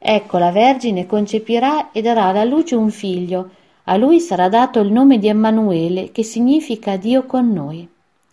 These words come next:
È il nostro testo di oggi. E questo testo ci racconta la storia in cui al Signore è piaciuto collocare l'annuncio di questo segno,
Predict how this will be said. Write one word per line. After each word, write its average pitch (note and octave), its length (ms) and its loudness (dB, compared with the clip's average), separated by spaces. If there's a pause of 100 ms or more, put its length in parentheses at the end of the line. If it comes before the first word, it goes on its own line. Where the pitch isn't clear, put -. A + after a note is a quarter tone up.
(280)
È A#3+ 120 -4
il A#3+ 80 -2
nostro A3 360 -2
testo D#3+ 380 -6
di G#3+ 160 -2
oggi. D3+ 420 -10 (1700)
E D4 140 -2
questo F4 320 2
testo G3+ 420 -2
ci C#4+ 160 0
racconta C#4 500 2
la G3+ 140 2
storia G3+ 720 0
in C#4 140 4
cui B3+ 240 2
al G3+ 160 2
Signore D4 540 4
è - 40 -2
piaciuto A#3+ 480 -2
collocare C4+ 580 0
l'annuncio B3+ 520 4
di G#3+ 160 -2
questo B3 340 0
segno, F#3 580 -2